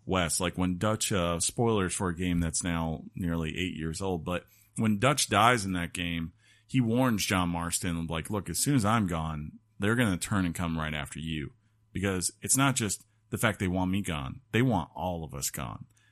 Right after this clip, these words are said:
This is the end of it. And, you know, you get that sense that's where it was going. But this game feels like it'll be like, "No, no, no.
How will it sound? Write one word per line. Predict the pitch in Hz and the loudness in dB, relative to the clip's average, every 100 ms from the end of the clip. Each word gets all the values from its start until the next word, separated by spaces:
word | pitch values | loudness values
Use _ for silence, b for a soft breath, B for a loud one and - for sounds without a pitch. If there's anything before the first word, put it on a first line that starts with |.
| b | b
This | - - | 0 2
is | 87 | 0
the | 85 82 | -2 -2
end | 90 85 | 0 0
of | 67 | -4
it. | 67 b b b - | -12 b b b -4
And, | 90 92 90 - - | 0 0 -2 -10 -2
you | 120 | 0
know, | 92 85 82 82 - _ _ _ _ | 2 0 -4 -8 -14 _ _ _ _
you | - 107 | -6 0
get | 98 104 | 4 4
that | 92 87 | 4 2
sense | 95 82 - | 2 2 0
that's | 87 - | 0 0
where | 87 | 0
it | 80 | -2
was | 78 80 | -4 -4
going. | 90 92 85 | -2 0 -2
But | 80 95 - - 160 - _ | -2 -4 -6 -14 -20 -20 _
this | - 110 127 | -2 4 6
game | - 123 104 | 6 4 4
feels | 90 110 98 92 | 2 0 2 0
like | 92 | 0
it'll | 95 | -2
be | 90 92 | 0 -2
like, | 87 117 | -2 -2
"No, | 117 | 0
no, | 113 | 2
no. | 98 85 78 | 0 0 -2